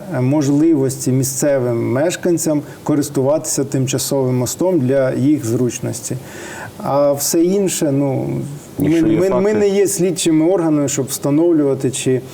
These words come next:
Speaker 1: не встановлювати ці факти. Тому це було емоційно, але думаю, що це не було з конкретними фактами. Я завжди говорю:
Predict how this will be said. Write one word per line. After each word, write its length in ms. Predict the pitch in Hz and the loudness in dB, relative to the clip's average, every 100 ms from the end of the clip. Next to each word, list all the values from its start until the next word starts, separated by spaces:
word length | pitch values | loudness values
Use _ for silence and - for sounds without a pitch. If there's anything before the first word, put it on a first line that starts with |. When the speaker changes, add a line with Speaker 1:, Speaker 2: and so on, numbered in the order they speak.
| - 135 | -6 -2
Speaker 1:
не 140 | 156 | -2
встановлювати 760 | 131 139 147 151 139 131 131 | -2 0 0 2 2 2 0
ці 140 | 127 127 | -2 -4
факти. 460 | - 120 - 127 113 | -2 -4 -4 -6 -2
Тому 280 | 143 180 180 - - | 0 0 -2 -8 -8
це 120 | 175 | -2
було 280 | 180 170 175 | 2 4 4
емоційно, 840 | 170 180 202 - 262 226 214 175 - | 4 2 0 0 0 2 2 0 0
але 580 | 143 147 165 156 147 143 | 0 2 2 2 2 2
думаю, 420 | 135 180 160 143 | 2 2 2 2
що 140 | 131 | -2
це 380 | 135 - 151 143 | -4 0 0 2
не 340 | 131 131 160 156 | 2 2 2 2
було 400 | 139 147 160 139 | 2 4 2 0
з 120 | - | -6
конкретними 720 | - 135 131 143 143 135 127 120 | -4 -2 0 0 0 -2 -2 -2
фактами. 640 | - 147 147 - 127 123 - - - | 0 -2 -2 -4 -2 -2 -6 -12 -2
Я 140 | 175 | 2
завжди 360 | 165 160 143 147 | 4 2 2 2
говорю: 400 | 131 123 120 | 2 2 0